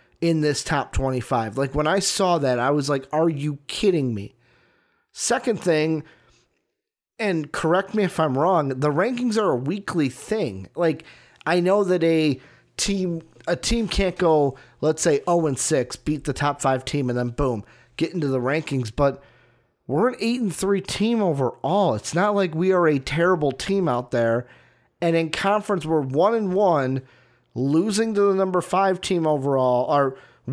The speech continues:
beating the number five team overall, losing to the number three team overall. So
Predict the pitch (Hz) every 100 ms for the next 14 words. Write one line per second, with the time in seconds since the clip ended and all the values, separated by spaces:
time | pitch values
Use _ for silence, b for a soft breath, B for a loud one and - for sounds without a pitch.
0 | 143 131 226 262 233 170 156 165 147 -
1 | 208 214 208 160 147 143 139 135 131 135
2 | 185 190 170 156 131 131 b b b b
3 | b - 165 151 147 151 143 139 - -
4 | 143 175 175 - 143 123 120 123 117 117
5 | 110 110 - 170 160 139